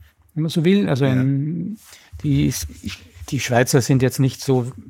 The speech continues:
Speaker 1: so viele, eben fünfzehn, wie gesagt,
Speaker 2: Ja.
Speaker 1: und die sind auf ein paar Laden verteilt, aber fast der größte Teil ist in dieser einen Lade drinnen. Und die sind ziemlicher Unordnung.
Speaker 2: Aha.
Speaker 1: Ja. Und da wundert man sich natürlich. Alle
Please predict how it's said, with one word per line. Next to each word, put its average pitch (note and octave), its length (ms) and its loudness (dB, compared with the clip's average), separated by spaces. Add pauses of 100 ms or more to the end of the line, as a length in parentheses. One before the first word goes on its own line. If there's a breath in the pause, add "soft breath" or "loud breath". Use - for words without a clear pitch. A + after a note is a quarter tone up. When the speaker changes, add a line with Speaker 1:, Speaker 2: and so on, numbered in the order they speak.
(120)
Speaker 1:
so - 160 -6
viele, F#3+ 320 2
eben D#3 200 0
fünfzehn, F3+ 520 0
wie D#3 80 -2
gesagt, D#3 360 -2
Speaker 2:
Ja. C3+ 60 -6
Speaker 1:
und C#3 160 -4
die D3 40 -6
sind C3+ 200 -2
auf - 160 -6
ein B2+ 80 -2
paar B2+ 140 2
Laden B2 280 2
verteilt, C3 460 0
aber B2 160 2
fast - 300 -4 (400 loud breath)
der C3+ 80 -6
größte B2+ 280 -6
Teil A#2+ 220 2
ist A#2 140 -2
in B2 80 2
dieser A#2 240 0
einen A#2+ 200 0
Lade B2 240 0
drinnen. C3 360 0 (460 loud breath)
Und B2+ 160 -2
die F#3 100 2
sind E3+ 240 2
ziemlicher F3 360 4
Unordnung. A2 720 0 (240)
Speaker 2:
Aha. A#2 200 -2
Speaker 1:
Ja. B2 220 -4 (420 soft breath)
Und B2 80 -2
da B2 100 0
wundert E3 280 6
man A#2+ 120 2
sich A#2+ 300 -2
natürlich. D3 600 -2 (480 soft breath)
Alle C#3 480 2